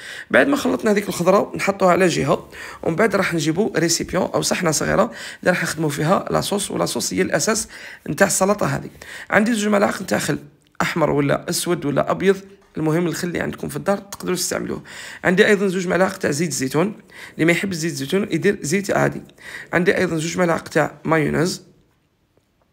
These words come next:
وعندي لا كريم فريش. لا كريم فريش تقدروا ديروا نص فنجان نتاع ال-، لا كريم فريش وراهي أساسية، نص فنجان يكفي. أنا استعملت لو متر. عندي ملح وعندي ملعقة تاع سكر، عندي فلفل الكحل،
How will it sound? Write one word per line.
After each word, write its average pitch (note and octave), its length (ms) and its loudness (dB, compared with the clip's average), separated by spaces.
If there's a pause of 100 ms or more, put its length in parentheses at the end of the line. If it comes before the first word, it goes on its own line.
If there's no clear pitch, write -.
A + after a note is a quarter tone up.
(1120)
وعندي G3+ 540 4
لا D#3+ 100 0
كريم F3 260 0
فريش. - 380 -6 (320)
لا - 60 -2
كريم G2 220 2
فريش - 280 2
تقدروا - 260 0
ديروا F3 420 2
نص - 400 -2 (120)
فنجان E3+ 520 0 (960)
نتاع E3 280 2
ال-، C#3 500 -2
لا - 80 -4
كريم - 220 -6
فريش F3+ 260 -2
وراهي E3+ 280 0
أساسية، F3+ 460 -4 (1040)
نص F3+ 180 -4
فنجان E3+ 300 2
يكفي. - 380 -4
أنا E3 100 0
استعملت - 400 -2
لو D#3 80 0
متر. C#3+ 280 0 (380)
عندي F#3+ 440 2
ملح F3+ 280 4
وعندي D3+ 280 2
ملعقة G3 380 0
تاع - 120 -2
سكر، - 440 -4
عندي E3 260 -2
فلفل - 360 -6
الكحل، - 260 -4